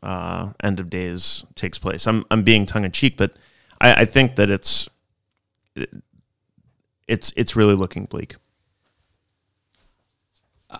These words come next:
Speaker 2: I try very hard, and I think we've tried on it in this segment, um, to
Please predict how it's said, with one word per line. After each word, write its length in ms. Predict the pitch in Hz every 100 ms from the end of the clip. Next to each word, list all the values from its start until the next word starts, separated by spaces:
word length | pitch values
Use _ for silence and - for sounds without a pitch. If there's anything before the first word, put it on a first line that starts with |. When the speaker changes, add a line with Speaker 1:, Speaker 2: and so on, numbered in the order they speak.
| -
Speaker 2:
I 60 | 127
try 220 | 131 135
very 240 | 123 120
hard, 400 | 110 113 117 101 -
and 400 | 98 104 101 101
I 80 | -
think 240 | 101 104 110
we've 220 | 107 -
tried 280 | 107 98 98
on 220 | 98 80 -
it 160 | 110 - -
in 180 | 101
this 140 | 98 -
segment, 500 | - 98 87 90 - _
um, 380 | 95 87 87 92 -
to 560 | - 110 101 98 98